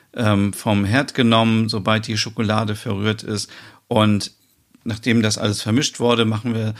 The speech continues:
das Ganze schön cremig und geben dann noch die restlichen Zutaten dazu, wie Mehl, Kakaopulver, eine Prise Salz und wer möchte, an dieser Stelle auch etwas Zimt.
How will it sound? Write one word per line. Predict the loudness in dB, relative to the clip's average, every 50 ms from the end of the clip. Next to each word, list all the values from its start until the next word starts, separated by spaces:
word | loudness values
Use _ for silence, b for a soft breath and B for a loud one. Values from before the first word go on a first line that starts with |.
| B B B B B
das | -8 -6 -2
Ganze | 0 0 0 0 -2 -2
schön | -2 0 2 2 2 0 -2 -6
cremig | -8 -2 0 2 2 2 0 -2 -4 -6 -8 -10 _
und | -2 0 0 0 0
geben | 0 2 2 4 2 2 2
dann | 2 2 2 2
noch | 2 0 -2
die | -2 -2 -2
restlichen | 0 0 0 0 -2 -2 -6 -6 -4 -4 -4 -4
Zutaten | -4 -4 -6 -6 -4 -2 -2 -2 0 0 -2
dazu, | -2 -2 -2 -4 -4 -2 -2 -2 0
wie | 0 -2 -2 -4 B B B B B B B
Mehl, | 2 4 4 4 2
Kakaopulver, | 0 -2 -8 -8 -8 -6 -4 -2 -2 -2 -2 -2 -2 -2 -2 0 0 -2 -2 -2
eine | -2 -4 -4
Prise | -4 -6 -6 -6 -6 -4 -4 -4
Salz | -2 -2 -2 -2 -4 -6 -10 B B B B B B B -6
und | -2 0 0 0 2 2
wer | 2 2
möchte, | 4 4 4 4 4 2 0 -4 -8 -2 0 0 0 2
an | 2 0
dieser | 0 2 0 -2
Stelle | -2 -2 -2 -2 -2 -2 -2 -2 -4
auch | -4 -4 -4 -4 -6
etwas | -10 -12 -10 -8 -8 -8 -6 -6 -8 -12 _ -6
Zimt. | 0 2 2 4 2 2 -2 -6